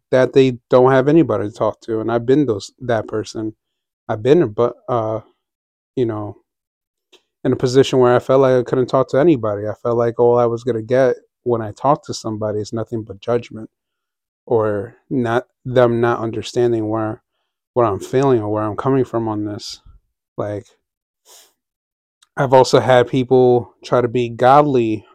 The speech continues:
about their advice. And what I mean by godly is not religion advice. I'm more like, uh, like, acting like their advice is the holy grail kind of thing. It's like, "Oh, I'm right and there's no other answer."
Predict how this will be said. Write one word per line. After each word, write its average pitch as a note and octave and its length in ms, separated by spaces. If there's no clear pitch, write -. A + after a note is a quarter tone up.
about A2+ 340
their A2+ 160
advice. G#2 380
And A#2 100
what A#2+ 120
I - 20
mean C3+ 180
by B2 140
godly A#2 300
is A2+ 120
not D3+ 240
religion C3+ 560
advice. G2+ 380
I'm A2+ 100
more C3+ 300
like, B2 460
uh, A2+ 260
like, A2+ 420
acting C3 380
like B2 200
their A#2+ 220
advice A#2 380
is A2+ 260
the A2+ 120
holy A2 320
grail G2+ 520
kind A2 220
of G#2 100
thing. G#2+ 240
It's G2+ 160
like, G#2+ 180
"Oh, A2+ 140
I'm A2+ 220
right A2 220
and G#2+ 180
there's A2 160
no A2 180
other G#2+ 180
answer." A2 540